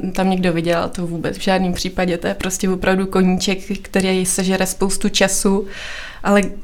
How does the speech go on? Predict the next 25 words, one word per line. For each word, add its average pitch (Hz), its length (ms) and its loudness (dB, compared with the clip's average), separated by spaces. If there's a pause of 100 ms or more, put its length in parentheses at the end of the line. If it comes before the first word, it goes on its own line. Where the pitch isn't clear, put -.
když 190 220 2
to 208 80 4
člověk 196 340 2
má 196 180 8
rád, 185 180 2
tak 196 200 -4
to 196 120 -6
prostě - 440 -2
do 190 100 0
toho 196 240 0
dá, 185 240 4
no. 160 180 0 (340)
A - 80 2
postupně 240 460 6
jsme 226 220 4
tam 214 200 6
ty 220 140 4
lidi 208 180 6
naučili 202 380 2
chodit, 196 280 0
takže 190 260 -2
jsme 196 180 2
měli 196 220 4
i 208 120 0
plno. 214 460 2